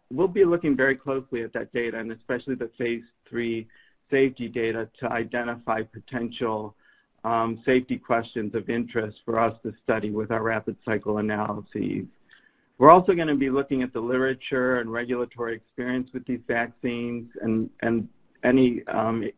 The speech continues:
experience or knowledge gained from looking at the vaccine platforms and their use in past vaccines, um, and other relevant data.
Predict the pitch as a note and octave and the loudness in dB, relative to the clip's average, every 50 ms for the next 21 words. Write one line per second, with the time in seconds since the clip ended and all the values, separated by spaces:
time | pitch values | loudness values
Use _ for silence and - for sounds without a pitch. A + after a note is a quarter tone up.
0 | _ - A#2+ A#2 - - _ C3+ B2+ B2+ B2 B2 B2 A#2 B2 A#2+ A2+ A2+ A#2 A2+ | _ -6 -6 -6 -6 -2 _ 6 8 8 8 6 4 2 2 0 2 4 4 4
1 | A#2+ A#2 A#2+ A#2 A2+ - - - A#2 A#2 A#2 A#2 A#2 - A#2 A2 G#2+ G#2 G2+ - | 4 4 2 0 -4 -4 -4 -4 -2 -2 -2 -4 -4 -4 -4 -4 -4 -6 -10 -14
2 | _ - _ _ _ _ - A#2 A#2+ - - B2+ A#2+ A#2 A2+ - A2+ G#2+ A#2+ A2+ | _ -20 _ _ _ _ -2 -2 -2 0 0 0 0 0 0 0 0 0 2 0
3 | A#2 G#2+ - B2+ A2+ G#2+ - - A#2+ A#2 A#2 A2+ - - A#2 A2 A2+ A2 A2+ G#2+ | -2 -2 -4 -4 -4 -4 -2 0 2 2 2 2 -2 -4 -4 -2 -4 -4 -4 -4
4 | A2 A2 A2 A2 A#2 A#2+ A2 - A2 G#2+ G#2 - A2+ A#2+ B2+ C3 C3 - _ _ | -4 -4 -2 -2 -2 -2 -2 -4 -6 -6 -6 -4 -2 -2 0 -2 -2 -6 _ _
5 | B2+ B2 B2+ B2+ - _ - C3 B2+ B2+ B2 B2+ C3 B2+ - - _ _ - - | -2 -2 -2 -2 -6 _ -2 0 0 2 0 0 -2 -4 -8 -16 _ _ -20 -20
6 | - _ _ - - A2+ A2+ A2+ A2+ A2 A2+ A#2 A#2+ A#2+ A#2 A#2 A#2+ A2 A2+ A2+ | -20 _ _ -4 -2 0 0 0 0 -2 -2 -2 0 0 2 2 2 2 4 4
7 | A2+ A#2 A2 G#2 A2 G#2+ G#2+ - - A2 G#2+ G#2+ G#2+ G2+ G#2 G2 G#2 - - E2+ | 4 2 2 0 -4 -8 -8 -4 -2 -2 0 0 -2 -2 -4 -4 -4 -4 -6 -10